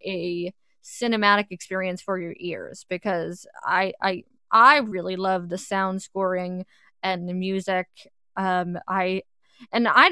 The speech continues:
remember, like, when I'm recording, I don't hear any of that. We're, we're starting with just the, the pages and the words, and we're being directed. And we had an amazing director in Shayna Feinberg. Uh, she really kinda gave me a crash course in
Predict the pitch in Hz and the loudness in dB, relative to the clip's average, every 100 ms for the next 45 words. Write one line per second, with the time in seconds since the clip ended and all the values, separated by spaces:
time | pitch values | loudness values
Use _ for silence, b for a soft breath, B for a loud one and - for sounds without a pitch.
0 | - 240 240 240 254 226 220 196 202 202 | 2 -2 0 0 2 4 4 2 0 -2
1 | 190 208 - 247 226 220 214 269 302 202 | 0 -2 0 2 2 2 2 2 2 -2
2 | 262 226 208 - 180 - 185 175 107 73 | -4 -2 -2 -4 -8 -8 -8 -4 -4 -4
3 | - _ _ _ _ - 208 233 240 240 | -10 _ _ _ _ -2 4 4 4 2
4 | 233 175 214 240 285 - 240 233 208 196 | 0 -2 0 2 2 4 2 2 0 -2
5 | - 185 185 - - 185 175 170 170 160 | 0 -2 -2 -8 -8 -2 0 0 -2 -6
6 | _ _ _ - 247 190 - 214 196 196 | _ _ _ -12 -10 -6 -2 -2 0 -4
7 | 196 190 180 185 185 180 - 185 175 180 | -4 -2 2 2 2 -2 -4 -4 -2 -4
8 | 180 180 175 160 - 175 170 175 180 185 | -6 -6 -4 -6 -4 -4 -4 -6 -4 -4
9 | 180 180 214 262 285 226 196 180 175 - | -4 -2 0 2 2 -2 -2 -2 -4 -4
10 | 185 175 B B 226 185 190 196 180 170 | -4 -4 B B -8 -4 -4 -4 -4 -2
11 | 170 - 196 190 180 165 147 165 _ 180 | -4 -2 -2 0 -2 -4 -4 -10 _ -4
12 | 160 160 - - 214 208 202 180 - 202 | -4 -6 -10 -8 -6 -4 -6 -8 -6 -4
13 | 180 - 185 185 175 - - 190 208 220 | -4 -4 -4 -4 -8 -12 -4 0 0 -2
14 | - 180 180 - 180 | -2 -2 -4 -8 -8